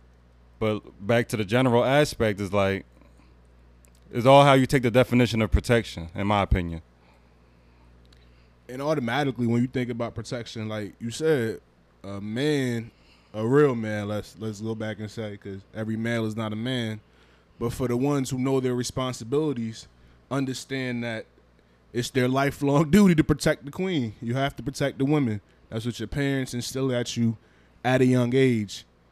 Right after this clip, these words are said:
Speaker 2: Vice versa, into the complex of women protecting men, I also think that's something that they're instilled in too. But their protection, again, comes in different ways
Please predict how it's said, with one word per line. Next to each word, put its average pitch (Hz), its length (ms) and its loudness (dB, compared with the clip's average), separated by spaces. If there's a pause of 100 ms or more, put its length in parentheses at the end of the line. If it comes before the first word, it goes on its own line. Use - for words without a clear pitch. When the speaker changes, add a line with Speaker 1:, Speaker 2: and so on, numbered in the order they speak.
(340)
Speaker 2:
Vice 120 300 0
versa, 139 640 4 (180)
into 131 280 0
the 117 140 0
complex 127 640 -2
of 110 360 -2
women 135 260 2
protecting 123 540 -6
men, 143 300 0 (440)
I - 80 -2
also 165 420 4
think 143 220 -4
that's 135 160 -6
something 127 280 -6
that 117 180 -4
they're 120 160 -2
instilled 120 420 -4
in 117 140 -6
too. 131 340 -2 (500)
But 120 240 -2
their 160 140 8
protection, 156 500 -4
again, 127 420 -4 (640)
comes 139 260 0
in 131 100 -2
different 127 340 0
ways 131 460 2